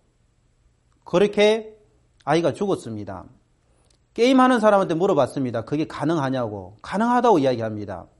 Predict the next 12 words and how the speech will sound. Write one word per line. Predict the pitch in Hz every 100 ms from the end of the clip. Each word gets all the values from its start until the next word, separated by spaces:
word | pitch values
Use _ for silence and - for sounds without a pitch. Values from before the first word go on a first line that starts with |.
| _ _ _ _ _ _
왜냐하면 | 147 180 202 185 185 127 98 - _ _ _ _ _ _ _ _ _ _ _ _ _ _ -
어떤 | 175 269 285
것이 | 285 269
환상이고 | 185 156 185 202 196 175 165 190 208 - _ _ _ _ _ -
어떤 | 156 262
것이 | 262 277 240
실상인지 | 294 285 269 233 196
잘 | 156 170
모르기 | 139 156 165
때문에 | 165 131 127 135 104 92 - _ _ _ _ _ _ _ _ _ _
사람이 | - 240 269 247 226 214 160
그 | 202 220 220 214